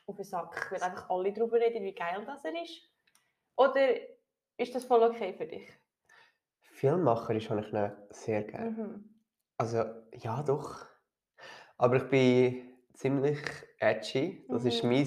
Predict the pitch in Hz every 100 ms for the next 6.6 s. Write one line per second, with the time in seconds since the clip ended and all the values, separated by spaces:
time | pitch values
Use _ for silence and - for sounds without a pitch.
0 | - - 127 127 110 123 143 139 123 120
1 | 120 113 113 135 113 110 117 120 117 120
2 | 117 117 117 117 117 - 117 - - 113
3 | 117 - 123 - - 117 - - 147 262
4 | 247 160 170 170 175 175 165 165 165 165
5 | - 359 381 679 254 330 311 - 285 277
6 | - 139 285 294 277 -